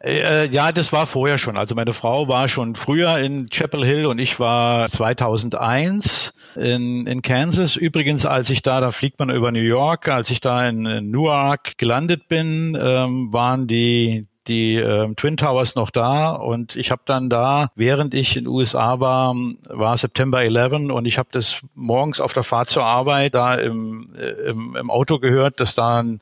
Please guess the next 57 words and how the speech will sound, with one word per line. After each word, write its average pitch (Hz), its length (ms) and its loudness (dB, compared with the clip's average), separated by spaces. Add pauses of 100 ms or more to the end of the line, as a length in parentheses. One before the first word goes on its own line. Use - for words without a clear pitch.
ein 120 60 -6
Flugzeug 123 680 0
in 110 140 -2
die 110 100 -2
Twin 135 220 0
Towers 131 340 2
gestürzt 127 460 0
ist 127 280 0
und, 104 320 -4
ähm, 107 220 0
erst 110 200 0
hat 127 120 -2
man 104 100 -2
gedacht, 101 300 -2
es 117 100 -2
ist - 60 -12
ein 131 40 -10
Unfall 127 500 0
und 110 100 0
dann 107 340 -2
war 107 160 0
klar, 113 360 2
es 104 140 -4
war 107 100 -4
ein 104 80 -4
Attentat 127 680 0
und 123 200 2
auf 143 140 2
dem 139 100 2
Rückweg 170 540 2
waren 139 200 2
die 151 80 4
dann 151 200 2
weg, - 440 -2
ne? 104 240 0
Das 123 200 -2
war 113 160 2
schon 127 180 0
auch 120 240 0
irgendwie 113 640 2
komisch, 123 460 0
als 113 180 0
ich 104 80 0
wieder 113 180 2
zurück 123 240 0
nach 107 100 -2
Deutschland 120 380 0
geflogen 123 420 0
bin. 123 600 0
Da 107 60 -2
kann 117 200 0
man, 123 480 0
wenn 113 140 0
man 110 500 0
von, 113 400 0
von 110 200 0
Newark 123 640 2